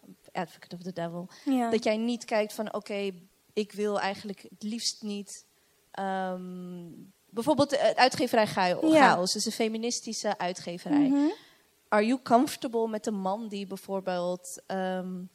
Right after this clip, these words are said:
Speaker 1: Virginia Woolf gaat vertalen?
Speaker 2: Ja. Als je kriti-, als je zelf kritisch genoeg bent en open mind hebt en vragen durft te stellen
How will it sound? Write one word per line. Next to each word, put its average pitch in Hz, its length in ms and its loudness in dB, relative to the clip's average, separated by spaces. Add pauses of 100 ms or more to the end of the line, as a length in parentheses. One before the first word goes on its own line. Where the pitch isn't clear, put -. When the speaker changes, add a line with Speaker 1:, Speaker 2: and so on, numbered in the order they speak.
(200)
Speaker 1:
Virginia 196 500 -2
Woolf 180 320 -6
gaat 160 440 -10
vertalen? 185 560 -12 (920)
Speaker 2:
Ja. 277 460 4 (960)
Als 311 160 4
je 330 100 0
kriti-, 359 340 -2
als 302 180 2
je 339 100 2
zelf 302 300 2
kritisch 302 420 -4
genoeg 285 400 -2
bent 208 400 -6
en 247 280 -2
open 247 300 0
mind 233 320 -2
hebt - 260 -10
en 233 140 -6
vragen 254 440 -4
durft 226 220 -4
te 214 100 -12
stellen 196 600 -8